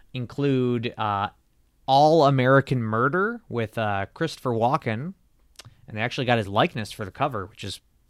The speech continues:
pretty surprising. It's pretty cool. Um, let me see. Hang on. I'm, I'm getting these off of their website here. Uh, we have The Cellar, Grave Secrets,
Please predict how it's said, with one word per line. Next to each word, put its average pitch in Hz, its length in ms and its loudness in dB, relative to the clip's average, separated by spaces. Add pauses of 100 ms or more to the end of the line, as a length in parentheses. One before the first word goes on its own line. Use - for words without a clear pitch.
(120)
pretty 110 320 -4
surprising. 101 540 -8
It's 131 160 -18
pretty 110 160 -8
cool. 117 240 -10 (320)
Um, 117 960 -2
let 107 80 -12
me 104 120 -12
see. - 160 -18
Hang 101 200 -16
on. - 160 -20
I'm, 113 100 -12
I'm 135 200 -2
getting 139 260 0
these 123 160 -2
off 120 160 0
of 113 40 -8
their 110 120 -4
website 101 380 -6
here. 104 260 -6 (200)
Uh, 113 140 -4
we 117 100 -4
have 107 300 -4
The 113 120 -6
Cellar, 147 840 0 (760)
Grave 151 600 0
Secrets, - 1040 -4